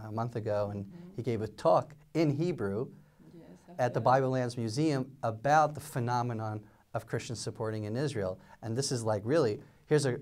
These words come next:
Speaker 1: a Christian theologian who is a graduate of Hebrew University who learned under Professor David Flusser, who is an Orthodox Jewish academic,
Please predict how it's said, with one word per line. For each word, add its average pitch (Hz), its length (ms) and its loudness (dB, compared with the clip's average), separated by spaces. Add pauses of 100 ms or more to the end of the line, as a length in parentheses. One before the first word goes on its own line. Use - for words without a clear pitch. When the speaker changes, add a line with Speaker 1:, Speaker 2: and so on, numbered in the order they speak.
Speaker 1:
a - 60 -8
Christian 156 440 0
theologian 131 920 2 (100)
who 123 180 2
is 117 100 0
a 113 60 0
graduate 127 500 0
of 110 80 -4
Hebrew 123 300 -2
University 117 760 -2
who 139 220 -4
learned 151 340 -2
under 127 440 0 (260)
Professor 139 400 2
David 123 260 0
Flusser, 123 540 0 (360)
who 143 160 2
is 127 100 4
an 127 120 2
Orthodox 135 440 0
Jewish 127 220 0
academic, 123 640 0